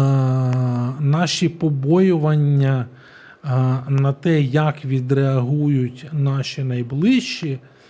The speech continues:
можуть бути отією пересторогою, е, отим бар'єром, який відділяє нас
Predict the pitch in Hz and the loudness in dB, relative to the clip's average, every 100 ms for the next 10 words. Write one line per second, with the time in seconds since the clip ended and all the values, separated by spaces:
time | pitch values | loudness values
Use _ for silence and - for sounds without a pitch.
0 | - - - 151 143 180 147 151 135 127 | -20 -20 -10 -2 2 2 2 0 -2 -4
1 | 156 214 196 151 143 151 139 165 160 160 | -4 -2 0 0 0 -6 -2 2 2 2
2 | 151 139 - - _ 165 151 143 - - | 0 -2 -12 -20 _ 2 2 2 -4 -2
3 | 143 139 202 208 165 135 131 123 120 _ | 0 2 2 0 0 0 0 -4 -8 _
4 | - - - _ _ 151 135 131 127 127 | -20 -20 -20 _ _ -4 -4 -2 -4 -4
5 | 131 131 123 156 143 131 120 131 131 123 | -6 -8 -8 -2 -2 -2 2 2 2 0
6 | 139 190 196 151 123 120 117 - 165 139 | 2 2 2 2 0 -4 -6 -6 -4 -2
7 | 131 127 120 135 135 147 165 175 151 139 | -4 -6 -4 -2 0 0 -2 -2 0 0
8 | 143 160 - | -2 -4 -10